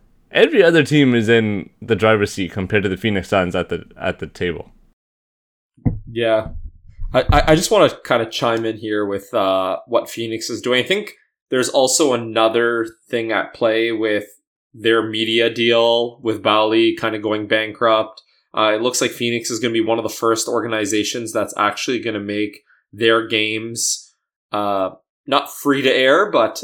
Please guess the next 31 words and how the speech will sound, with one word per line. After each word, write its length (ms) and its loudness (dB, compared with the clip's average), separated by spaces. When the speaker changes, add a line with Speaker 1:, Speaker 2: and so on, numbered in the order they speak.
Speaker 2:
uh, 220 0
available 560 2
through 160 -4
streaming 480 -4
services 580 -2
to 140 -2
a 40 0
wider 480 2
audience. 720 -2
I 140 0
think 220 -2
this 160 0
is 100 -2
a 60 2
bit 180 0
of 80 2
a 100 0
play 380 2
by, 560 0
uh, 160 0
the 120 -2
new 260 0
owner, 420 2
the 100 -4
new 120 -2
organization 720 -2
group 260 -2
to 400 2
attract 540 0
big 260 2
stars, 800 0